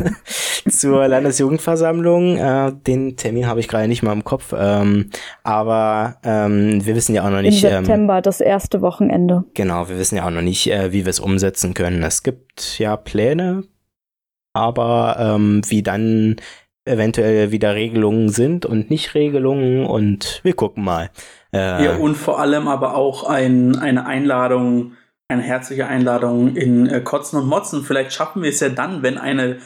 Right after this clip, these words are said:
Speaker 3: Landesjugendfahrerin aus Zossen-Fläming kommt, endlich nach Motzen. Das liegt doch im,
Speaker 2: <laughs>
Speaker 3: im selbigen, äh, Kirchenkreis, oder nicht?
Speaker 1: Das müsste passen, ja.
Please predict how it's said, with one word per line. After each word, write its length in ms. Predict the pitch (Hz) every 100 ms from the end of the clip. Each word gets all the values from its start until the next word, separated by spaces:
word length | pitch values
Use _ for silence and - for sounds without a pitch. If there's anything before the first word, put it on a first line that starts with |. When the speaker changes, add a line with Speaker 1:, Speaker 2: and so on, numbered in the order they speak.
| - -
Speaker 3:
Landesjugendfahrerin 960 | 135 135 131 156 165 147 135 131 131
aus 240 | 127 127 -
Zossen-Fläming 680 | 147 147 127 - 135 139 131
kommt, 360 | 147 175 -
endlich 360 | - 151 143 123
nach 160 | 123 123
Motzen. 580 | 123 123 - 123 123 - - _ 135
Das 160 | -
liegt 220 | 185 185
doch 100 | 135
im, 220 | - 131 127
Speaker 2:
<laughs> 680 | - - - 147 - -
Speaker 3:
im 160 | - 135
selbigen, 960 | 123 143 - - 240 254 190 208 - 165
äh, 120 | 135
Kirchenkreis, 800 | - 139 131 123 127 120 117 -
oder 180 | 123 120
nicht? 160 | 120
Speaker 1:
Das 320 | 110 127 -
müsste 580 | 139 147 - - 226 240 240
passen, 400 | 196 180 113 98
ja. 280 | 87 117